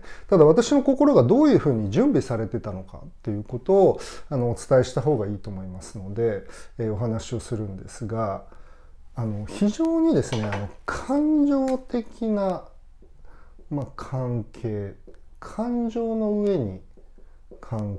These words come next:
係を築いていたんですね。だから非常に、えー、不安定な関係だったわけです。人間の感情っていうのは揺れ動く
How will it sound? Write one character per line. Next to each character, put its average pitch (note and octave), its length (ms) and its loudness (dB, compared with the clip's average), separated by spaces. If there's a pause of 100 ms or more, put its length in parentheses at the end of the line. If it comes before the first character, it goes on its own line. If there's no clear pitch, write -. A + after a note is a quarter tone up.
係 G2+ 220 -8
を F2+ 180 -10
築 - 160 -14
い F#2 260 -10
て - 160 -18
い - 40 -18
た - 180 -20
ん - 300 -20
で - 100 -20
す - 160 -18
ね。 A2 320 -10 (880)
だ E3+ 100 -4
か C#3+ 140 -2
ら C3 140 2
非 - 260 -2
常 C#4 380 0
に、 B3+ 360 -2 (500)
え A#2+ 100 -4
ー、 G2+ 40 -4
不 F#3 380 0
安 D#4+ 240 0
定 A#2+ 280 0
な F2+ 240 -8
関 F#2 240 -10
係 F#2+ 160 -12
だ E2+ 100 -12
っ E2 120 -16
た - 100 -14 (640)
わ G#2+ 160 -8
け - 80 -12
で F2+ 100 -14
す。 - 160 -18 (600)
人 A#3 240 4
間 C4+ 160 4
の B3+ 100 4
感 A3+ 280 0
情 G#3 160 4
っ - 20 -2
て G#3 160 -4
い G3+ 60 2
う F3 80 0
の F#2 200 -4
は F2+ 220 -10 (140)
揺 C3+ 140 2
れ F#3 100 10
動 F3+ 200 6
く - 220 -8